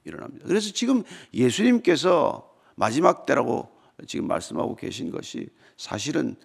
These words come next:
에이디 칠십 년을 주로 포함해서 말씀하시는 이중적인 의미라는 것을 우리가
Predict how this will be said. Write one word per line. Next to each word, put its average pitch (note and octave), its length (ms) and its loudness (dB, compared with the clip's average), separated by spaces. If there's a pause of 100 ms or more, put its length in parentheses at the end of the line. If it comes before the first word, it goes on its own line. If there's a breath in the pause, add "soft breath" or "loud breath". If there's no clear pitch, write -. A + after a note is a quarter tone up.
(240 soft breath)
에이디 - 240 -2
칠십 - 380 -6
년을 - 960 -4
주로 - 220 -10
포함해서 G3 720 2 (300 soft breath)
말씀하시는 - 760 -2
이중적인 C3 640 -2
의미라는 - 360 -6
것을 - 260 -12 (560 soft breath)
우리가 - 280 -12